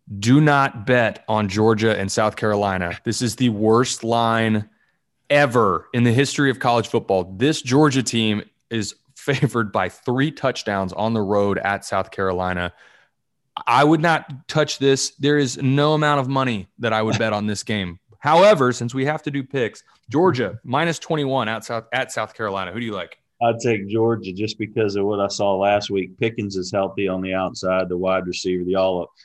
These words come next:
Speaker 2: all everything wide receiver, the young kid at Georgia, and now they got J T Daniels throwing the rock. He looked healthy. Uh, they, the other re-, wide receivers have gotta be ready, <laughs> ready to go, licking their chops, like I mentioned. I like Georgia. South Carolina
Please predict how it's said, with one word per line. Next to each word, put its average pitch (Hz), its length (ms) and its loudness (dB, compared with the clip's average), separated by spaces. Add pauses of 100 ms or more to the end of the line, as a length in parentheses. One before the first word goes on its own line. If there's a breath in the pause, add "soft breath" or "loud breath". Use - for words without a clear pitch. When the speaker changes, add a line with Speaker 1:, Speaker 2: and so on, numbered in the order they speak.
(100)
Speaker 2:
all 110 180 4
everything 104 480 2
wide 95 260 0
receiver, 92 460 -4
the 90 80 -4
young 95 280 -4
kid 92 340 -2
at 82 60 -6 (140)
Georgia, 90 500 -4
and 87 100 -4
now 92 240 -2
they 87 100 -4
got 87 160 -6
J 90 200 -4
T 90 180 -12
Daniels 90 440 -6
throwing 92 280 -6
the 85 80 -6
rock. 87 340 -2
He 85 80 -8
looked 87 320 -6
healthy. 90 460 -4 (420 soft breath)
Uh, 87 460 -8
they, 95 220 -4 (100)
the 92 160 -2
other 98 240 0
re-, 90 200 -2
wide 95 220 0
receivers 87 500 -6
have 85 120 -10
gotta 87 180 -2
be 82 400 -8
ready, 92 400 -6
<laughs> 95 40 -14
ready 123 340 -2
to 101 100 -2
go, 101 240 0
licking 95 360 -2
their 90 100 -4
chops, 92 340 -6
like 87 180 -8
I 85 60 -8
mentioned. 82 400 -10
I 92 80 -2
like 98 260 -2
Georgia. 90 380 -4
South 113 300 -2
Carolina 87 320 -4